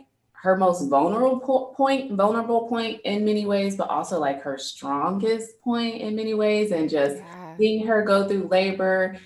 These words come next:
Speaker 1: and delivering that baby and the baby taking their first breath, like, I was bawling. It was just, like, the most beautiful thing I'd ever seen. And till this day, ten years later,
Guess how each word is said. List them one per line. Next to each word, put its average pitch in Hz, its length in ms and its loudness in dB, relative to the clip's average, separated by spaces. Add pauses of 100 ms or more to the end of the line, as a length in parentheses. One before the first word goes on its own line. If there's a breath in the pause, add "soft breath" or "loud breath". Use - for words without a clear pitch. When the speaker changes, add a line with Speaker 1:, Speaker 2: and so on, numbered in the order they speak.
(100)
Speaker 1:
and 151 120 -4
delivering 202 440 2
that 190 200 0
baby 185 460 2
and 175 120 2
the 160 60 -2
baby 185 260 2
taking 190 320 -2
their 160 160 0
first 180 420 -2
breath, 175 300 2
like, 160 240 -2
I 165 260 4
was 156 240 2
bawling. 139 440 2
It 165 140 2
was 175 120 -2
just, 180 120 -8
like, 175 140 4
the 180 80 -2
most 156 260 -2
beautiful 185 340 -2
thing 170 280 -2
I'd 143 120 -2
ever 156 260 0
seen. 151 280 -2
And 156 160 2
till 220 200 2
this 196 240 -2
day, 156 260 4
ten 165 240 -4
years 170 300 0
later, 131 420 0